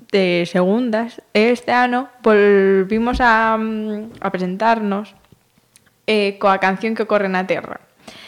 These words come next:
E tamén houbera outro debate con, con presentala ou non, porque estábamos, "Presentámola, non a presentamos?"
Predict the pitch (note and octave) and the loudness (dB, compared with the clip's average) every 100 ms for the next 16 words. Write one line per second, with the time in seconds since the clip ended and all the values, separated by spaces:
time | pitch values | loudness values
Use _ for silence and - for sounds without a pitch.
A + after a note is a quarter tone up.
0 | - - - G#3+ G#3 A#3 D#4 D#4 C#4+ C4+ | -20 -10 -4 0 2 0 -4 -6 -6 -2
1 | C#4 C#4+ C#4 C#4 C4+ C#4 C4 C4+ C#4 G#3+ | -2 -2 -2 -2 0 4 4 4 2 0
2 | G3+ G#3+ G#3 G3+ G#3 G#3+ G#3+ G#3 G3+ G#3+ | -4 -2 -2 -4 -6 -6 -4 -4 -4 -2
3 | A#3 B3 B3 A#3 G3+ F#3+ F#3 F3+ F3+ - | 0 0 0 -4 -4 -2 -2 -2 -6 -10
4 | F3+ F3 F3 F#3+ F#3+ F#3+ G#3 G#3+ - F#3+ | -10 -8 -8 -6 -6 -8 -12 -14 -8 -6
5 | F#3 F3+ F#3+ F3 F3 G3 G3 F#3+ | -6 -6 -10 -10 -12 -12 -14 -14